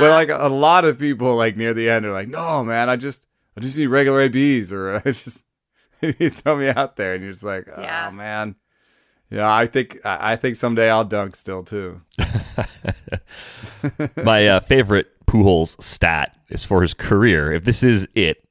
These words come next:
Speaker 3: he has walked more than he struck out, and that is ridiculous. A ten point five percent K rate over twelve thousand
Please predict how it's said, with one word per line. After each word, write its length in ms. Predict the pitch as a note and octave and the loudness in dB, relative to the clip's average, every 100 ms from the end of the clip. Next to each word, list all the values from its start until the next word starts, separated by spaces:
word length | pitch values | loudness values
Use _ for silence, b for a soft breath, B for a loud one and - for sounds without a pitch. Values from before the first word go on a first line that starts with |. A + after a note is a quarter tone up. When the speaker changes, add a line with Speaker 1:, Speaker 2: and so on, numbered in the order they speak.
| _ _ - | _ _ -14
Speaker 3:
he 280 | G#2 F#2+ F#2 | -6 0 2
has 220 | F2+ D#2+ | 2 0
walked 400 | D2+ F#2+ F2+ - | 2 2 2 0
more 200 | F2 E2+ | 0 2
than 80 | E2+ | -2
he 60 | |
struck 340 | D2 E2 D#2 D2 | -4 -2 -2 -4
out, 220 | A#1+ - _ _ _ | -6 -10 _ _ _
and 380 | E2+ D#2 D2 C#2 - _ - | -2 -2 -4 -8 -14 _ -2
that 160 | F2 | 0
is 100 | E2+ | 0
ridiculous. 460 | E2+ D#2 - C2 - | -4 -6 -8 -10 -10
A 40 | |
ten 240 | - G#2+ G2+ | -4 -2 -2
point 260 | A2 G#2 | -2 -2
five 320 | - F2 F#2+ - | -2 0 0 0
percent 360 | F2 F#2 - | -2 -2 -4
K 200 | - F2+ | -2 0
rate 300 | E2+ D#2+ - _ _ _ _ F#2 | 2 0 -2 _ _ _ _ 2
over 560 | F2+ D#2+ E2+ E2 D#2 _ - | 4 4 2 0 -2 _ -8
twelve 420 | - G#2+ G#2+ G2+ - _ - | 2 4 4 0 -8 _ -4
thousand 640 | F#2+ G#2+ F#2+ G2+ G2+ | 0 0 0 0 0